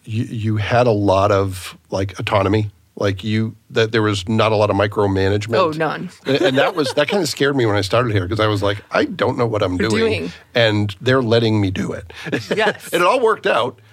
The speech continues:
Speaker 2: Yeah,
Speaker 1: But
Speaker 2: I
Speaker 1: it
Speaker 2: mean
Speaker 1: was, it was a little bit scary. I, I think the opposite, micromanagement, would have been more scary in the long run, but
Speaker 2: Right.
Speaker 1: yeah.
Speaker 2: So I think of what that team looked like. We were all in our twenties
Speaker 1: Yeah,
Speaker 2: working on
Speaker 1: yeah.
Speaker 2: this huge brand. Um, Jill was media buying. I think she was a little older than,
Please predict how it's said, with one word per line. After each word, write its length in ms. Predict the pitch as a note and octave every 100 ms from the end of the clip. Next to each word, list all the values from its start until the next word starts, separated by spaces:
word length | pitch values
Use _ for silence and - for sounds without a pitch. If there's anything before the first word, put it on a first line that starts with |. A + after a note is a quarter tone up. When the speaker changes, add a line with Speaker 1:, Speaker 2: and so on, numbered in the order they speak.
| -
Speaker 2:
Yeah, 420 | A3 B3 F4 G4+ A#3
Speaker 1:
But 120 | D3
Speaker 2:
I 40 |
Speaker 1:
it 40 | A#3+
Speaker 2:
mean 200 | B3+ B3
Speaker 1:
was, 100 | A3
it 80 | D#3
was 140 | C3+ C3+
a 40 |
little 180 | C#3 F3
bit 160 | D3+
scary. 600 | - - B2 A2+ C3 - -
I, 220 | C3 B2
I 40 | A#2
think 160 | A#2+
the 100 | B2
opposite, 440 | A#2 C3 A#2+ B2 A#2
micromanagement, 640 | A2+ A2+ G#2+ G#2+ G#2 A#2
would 100 | A2
have 60 | G#2+
been 120 | G2
more 200 | G#2 A#2+
scary 320 | - G#2+ G2+
in 60 | F#2
the 60 |
long 220 | G2+ A#2+ G2+
run, 300 | F#2 F#2+ A2
but 200 | A2 F#2+ - _ _
Speaker 2:
Right. 240 | D#3 E3 B2
Speaker 1:
yeah. 200 | G2+ F2 - _
Speaker 2:
So 120 | - A3+
I 60 |
think 220 | G3+ B3 A#3
of 100 | F#3+
what 140 | F#3+
that 180 | G#3+ F#3
team 240 | - F#3+ E3
looked 200 | E3+ F3+
like. 180 | F3+
We 60 | F#3
were 140 | E3+ -
all 200 | F3 F#3+
in 80 |
our 180 | D#3+ E3
twenties 400 | - - D#3+ -
Speaker 1:
Yeah, 200 | C3 B2+
Speaker 2:
working 280 | E3+ - F3
on 60 | C#3
Speaker 1:
yeah. 80 | C3
Speaker 2:
this 140 | -
huge 240 | F#3+ F3
brand. 340 | - A#3 G3 F#3+ - - - - -
Um, 300 | F#3 D#3+ - E3+ F#3
Jill 220 | A#3+ B3+
was 160 | F#3
media 240 | F#3+ E3+ D#3+
buying. 240 | D#3 E3+
I 60 | F3
think 220 | G3 -
she 100 | -
was 120 | F#3 E3
a 20 |
little 160 | D#3+
older 280 | F3 F#3 F#3
than, 340 | E3+ D#3 E3+